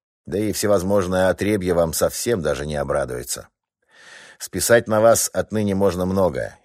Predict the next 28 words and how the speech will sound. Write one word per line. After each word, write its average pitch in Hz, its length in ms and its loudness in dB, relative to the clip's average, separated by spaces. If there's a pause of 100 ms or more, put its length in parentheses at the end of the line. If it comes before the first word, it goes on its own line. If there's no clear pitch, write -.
И 151 80 -4
не 160 80 -2
сомневайся, 113 580 2
спишут. - 560 -10 (380)
Чьи-то 117 340 -2
ляпы 107 400 4
и 104 180 -4
обидные 95 460 0
промахи, 98 460 0
ошибки 107 460 -2
и 95 60 0
так 92 220 2
далее. 87 440 2 (320)
Совсем 110 400 -4
уж 95 180 -4
отмороженными 92 720 2
бандосами, 92 580 2
разумеется, 90 640 0
не 110 120 0
выставят, 82 520 -2
но 92 260 0 (140)
и 127 100 -2
медаль 107 460 4
на 98 100 2
грудь 95 300 -2
прилюдно 76 400 -2
не 82 160 -2
повесят. 85 500 -2